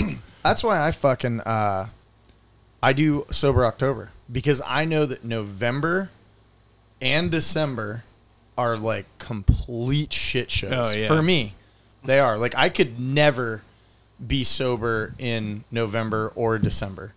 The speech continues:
Speaker 1: There's no
Speaker 2: Yeah.
Speaker 1: fucking way. But, um, and other people are like, "Oh, I can't do it in October." But I'm like, "Eh." W-, unless it's your birthday, shut the
Speaker 2: Yeah.
Speaker 1: fuck up.
Speaker 2: Yeah.
Speaker 1: Because the
Speaker 2: Mine's, uh,
Speaker 1: only
Speaker 2: mine
Speaker 1: thing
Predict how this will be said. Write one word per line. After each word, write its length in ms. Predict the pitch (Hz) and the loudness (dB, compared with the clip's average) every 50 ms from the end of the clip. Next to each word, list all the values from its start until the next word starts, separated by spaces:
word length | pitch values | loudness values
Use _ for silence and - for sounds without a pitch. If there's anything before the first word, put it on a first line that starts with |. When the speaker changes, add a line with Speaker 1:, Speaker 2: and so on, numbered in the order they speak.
| _ _ - | _ _ -6
Speaker 1:
There's 180 | 143 127 127 131 | -4 -4 -4 -4
no 100 | 120 107 - | -6 -8 -8
Speaker 2:
Yeah. 200 | - 127 117 113 | -10 -8 -4 2
Speaker 1:
fucking 400 | 113 135 120 117 - - 120 110 113 | 2 2 2 2 -2 -6 -6 -6 -6
way. 200 | 113 107 98 - - - - - _ _ | -6 -8 -10 -12 -18 -20 -20 -20 _ _
But, 220 | - 131 120 - - - _ _ _ _ _ _ _ _ _ _ _ _ _ _ _ _ _ _ - 92 | 0 0 0 -2 -8 -18 _ _ _ _ _ _ _ _ _ _ _ _ _ _ _ _ _ _ -12 -6
um, 520 | 127 123 117 113 110 104 104 104 98 98 - - | -4 -2 0 0 -2 -2 -4 -8 -10 -10 -6 -2
and 120 | 131 131 | 0 2
other 180 | 135 131 131 120 | 2 2 2 2
people 180 | - 147 139 | 2 2 2
are 20 | 131 | 0
like, 80 | 139 185 | 0 0
"Oh, 200 | 226 220 190 180 | 0 2 2 0
I 60 | 180 | -2
can't 280 | - - 180 175 160 | -4 -4 -6 -6 -2
do 140 | 160 165 160 | -2 -2 -2
it 80 | 151 - | -2 -2
in 80 | 127 | -4
October." 440 | 127 113 113 - - 147 143 131 127 110 | -6 -6 -4 -4 -4 -4 -4 -4 -4 -6
But 100 | 113 113 | -4 -4
I'm 60 | 113 | -4
like, 180 | 117 117 - - _ | -6 -6 -8 -12 _
"Eh." 320 | 202 190 202 202 196 196 165 - - - - - - _ | -6 -4 -2 -2 -2 -4 -4 -6 -12 -16 -20 -20 -14 _
W-, 220 | 139 160 - 254 240 | -10 -10 -10 -10 -4
unless 380 | 160 151 156 156 175 214 - - | -2 -2 0 2 2 2 2 0
it's 160 | 302 - - | 0 -2 -2
your 120 | 294 269 233 | -2 -2 -4
birthday, 640 | 160 123 104 143 123 120 123 - - - 160 160 165 | -4 -4 -2 -2 -2 -2 -4 -4 0 2 2 2 2
shut 240 | 160 - - 170 - | 0 -2 -4 -6 -8
the 80 | - 156 | -10 -10
Speaker 2:
Yeah. 160 | 151 123 127 | -6 -4 0
Speaker 1:
fuck 260 | 160 143 123 113 104 | 2 2 2 0 -2
up. 160 | 110 101 92 - | -4 -6 -6 -2
Speaker 2:
Yeah. 200 | - - 131 131 127 | 2 6 6 6 8
Speaker 1:
Because 180 | 113 180 151 | 6 4 4
the 100 | 156 175 | 4 4
Speaker 2:
Mine's, 260 | 135 160 196 233 254 | 6 6 6 8 8
uh, 80 | 156 143 | 6 6
Speaker 1:
only 120 | 143 156 | 6 6
Speaker 2:
mine 180 | 151 160 175 170 | 6 4 6 6
Speaker 1:
thing 80 | 165 | 4